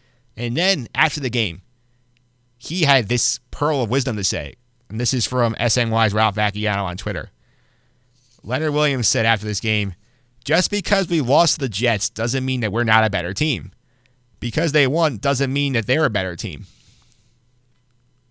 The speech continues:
Really, Leonard? That's what the argument you're gonna take?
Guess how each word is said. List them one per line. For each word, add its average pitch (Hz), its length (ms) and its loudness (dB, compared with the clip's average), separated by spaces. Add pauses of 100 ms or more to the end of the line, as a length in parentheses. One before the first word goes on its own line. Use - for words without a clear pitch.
(500)
Really, 135 260 0
Leonard? 170 280 2 (1120)
That's 135 320 0
what 156 160 -6
the 135 100 -2
argument 147 300 0
you're 151 100 -4
gonna 156 180 -2
take? - 140 -14